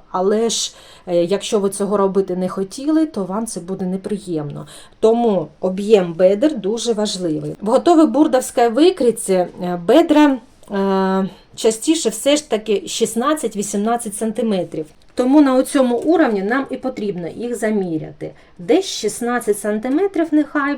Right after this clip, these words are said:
буде так. І ось я тут буду заміряти на оцьому уровні, скільки у мене бедра. Я бачу, що перед у мене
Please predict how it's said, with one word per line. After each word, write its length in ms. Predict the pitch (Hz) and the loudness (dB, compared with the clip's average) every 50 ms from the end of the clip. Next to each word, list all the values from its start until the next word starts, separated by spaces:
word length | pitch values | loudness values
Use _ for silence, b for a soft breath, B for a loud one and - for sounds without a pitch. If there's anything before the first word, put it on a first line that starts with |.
| 240 | -6
буде 260 | - 262 262 240 269 262 - | -8 -10 -8 -6 -8 -6 -4
так. 380 | - 254 247 247 247 - - b b b b b b b b - | -2 0 0 0 -2 -6 -12 b b b b b b b b -6
І 120 | 208 214 | -4 0
ось 280 | 220 214 202 202 - 202 | 2 2 2 2 0 -4
я 140 | 202 185 185 | -6 -6 -6
тут 340 | - - 269 311 349 349 359 - | -6 -8 -6 -4 -4 -4 -6 -10
буду 360 | 208 190 208 220 220 190 190 | -16 -12 -10 -8 -6 -6 -6
заміряти 800 | 185 - 175 175 170 160 156 185 214 262 311 311 - 294 269 262 254 - _ _ _ _ - | -6 -6 -8 -8 -8 -8 -6 -4 -2 -2 -2 -4 -4 -6 -6 -6 -8 -12 _ _ _ _ -16
на 140 | 190 175 | -14 -12
оцьому 460 | 175 170 - - - 196 175 170 160 151 - 196 | -12 -14 -10 -8 -6 -6 -6 -6 -8 -12 -10 -10
уровні, 440 | 226 269 277 277 269 262 254 247 240 226 - _ _ _ _ _ _ _ _ | -8 -8 -6 -6 -6 -6 -6 -8 -10 -12 -16 _ _ _ _ _ _ _ _
скільки 560 | - - - - - 233 285 311 - - 285 | -20 -20 -18 -12 -6 -4 -4 -4 -4 -4 -6
у 160 | - - 190 170 | -6 -4 -6 -6
мене 440 | 165 170 180 190 202 208 208 202 202 - | -6 -6 -6 -4 -4 -2 -2 -4 -6 -8
бедра. 520 | 185 165 151 175 170 156 151 143 151 147 156 147 - - _ _ b b b b b b b b b b | -12 -10 -6 -6 -4 -4 -6 -8 -10 -12 -14 -14 -16 -20 _ _ b b b b b b b b b b
Я 180 | - 196 220 240 | -4 -2 -2 0
бачу, 500 | 226 247 247 220 196 175 - - - 175 | 2 4 4 4 2 0 -4 -8 -10 -10
що 480 | - - - - - 190 175 160 147 170 156 - - - - - - - | -10 -10 -8 -6 -4 -2 -2 -2 -4 -6 -10 -16 -20 -20 -20 -10 0 4
перед 480 | 226 226 220 214 190 180 180 175 - - | 6 6 8 6 6 4 2 -2 -2 -2
у 80 | 190 | 0
мене 560 | 190 196 190 185 180 170 156 151 151 147 147 | 0 2 2 2 0 -2 -2 -4 -4 -4 -6